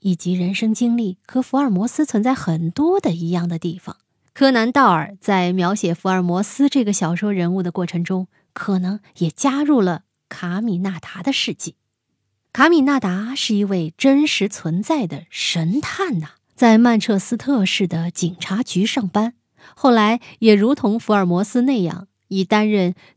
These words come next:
咨询侦探为职业。后来的英国《每日邮报》报道，卡米纳达成为全英知名人物时，正是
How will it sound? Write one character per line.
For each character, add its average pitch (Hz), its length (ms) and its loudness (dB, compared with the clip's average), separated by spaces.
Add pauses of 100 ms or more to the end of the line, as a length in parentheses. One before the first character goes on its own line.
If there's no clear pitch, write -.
咨 320 220 4
询 208 320 0
侦 302 180 2
探 240 240 -2
为 170 140 0
职 160 240 -4
业。 214 220 -2 (680)
后 - 140 0
来 294 160 4
的 262 80 4
英 285 260 2
国 185 220 4
《每 170 260 0
日 214 180 0
邮 175 220 0
报》 269 380 0
报 170 180 -2
道， - 220 -10 (440)
卡 269 220 2
米 285 160 2
纳 185 160 -2
达 165 320 -6 (160)
成 196 220 4
为 190 140 4
全 208 500 0
英 285 300 2
知 233 200 0
名 196 240 2
人 175 220 0
物 180 100 -2
时， 160 300 -4 (280)
正 208 160 6
是 180 320 0